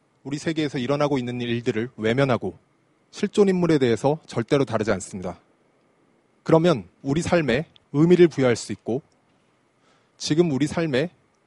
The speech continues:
변화를 일으킬 수 있는 그런 종류의 사건들은 더 이상 예술의 소재가 되지 못하는 거예요.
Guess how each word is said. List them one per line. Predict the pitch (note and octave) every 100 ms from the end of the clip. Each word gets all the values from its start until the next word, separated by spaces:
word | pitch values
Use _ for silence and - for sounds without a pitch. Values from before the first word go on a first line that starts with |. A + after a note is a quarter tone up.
| _
변화를 | - B2 D3+ D3 C3 D3 -
일으킬 | - B2 -
수 | A#2+ -
있는 | G#2 A2+ - _ _
그런 | C#3 D3
종류의 | C#3+ C3+ B2+ B2
사건들은 | - - B2+ A2 A#2+ F2 _ _ _ - _
더 | C3+
이상 | C3+ D3+
예술의 | A2 A2+ D#3
소재가 | C#3+ G#3 -
되지 | G#3 A2
못하는 | G#2 G#2+ - B2
거예요. | G2 F#2 F2+